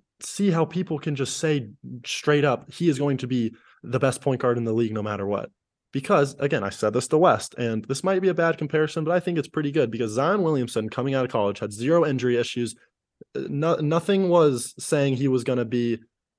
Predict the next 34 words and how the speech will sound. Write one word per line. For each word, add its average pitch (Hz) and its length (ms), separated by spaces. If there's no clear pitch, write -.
a 139 60
so-called 120 800
possible 127 400
bust 107 340
like 107 160
he 110 80
is 104 160
now, 110 140
which 113 160
I 123 40
still 131 220
don't 113 140
think 107 160
he 110 80
will 104 180
be. - 160
And 151 160
now, 190 160
three 175 340
years 165 220
later, 135 400
we 135 140
don't 196 160
even, 143 260
there's 139 240
Blazer 185 280
fans 165 220
that 127 100
don't 151 160
even 143 160
wanna 135 160
trade 180 300
for 127 100
Zion 110 480